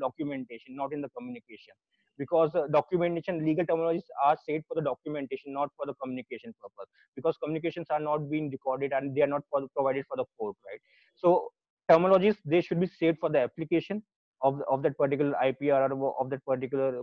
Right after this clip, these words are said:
procedural, right? Because, uh, because it is important there, right? You should not be discussing it with your clients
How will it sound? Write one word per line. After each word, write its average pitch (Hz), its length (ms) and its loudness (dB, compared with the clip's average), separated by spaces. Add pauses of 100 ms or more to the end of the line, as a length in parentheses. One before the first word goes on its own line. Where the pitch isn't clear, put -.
(100)
procedural, 123 460 -2
right? 117 180 -4
Because, 135 380 0
uh, 139 320 2
because 143 260 -2 (160)
it 160 120 -4
is 160 140 2
important 151 540 0
there, 131 280 0
right? 120 180 -6 (220)
You 151 80 0
should 156 140 -6
not 156 200 2
be 160 60 0
discussing 156 400 -4
it 143 160 -2
with 139 160 -4
your 147 100 0 (100)
clients 123 380 -8